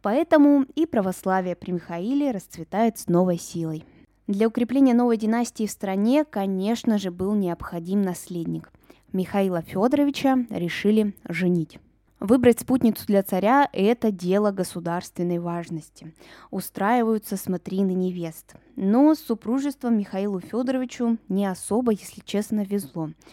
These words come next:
То невесты были слабы здоровьем, то вокруг них устраивались какие-нибудь интриги.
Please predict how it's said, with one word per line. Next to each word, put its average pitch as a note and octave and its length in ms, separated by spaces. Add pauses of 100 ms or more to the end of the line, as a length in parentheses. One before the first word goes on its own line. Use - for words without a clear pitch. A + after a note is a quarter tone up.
(440)
То C4 140
невесты B3 500
были G3+ 240
слабы G3 380
здоровьем, C4+ 760
то G#3+ 380
вокруг F#3+ 480
них F#3 240
устраивались F3+ 720
какие-нибудь F3 640
интриги. E3+ 600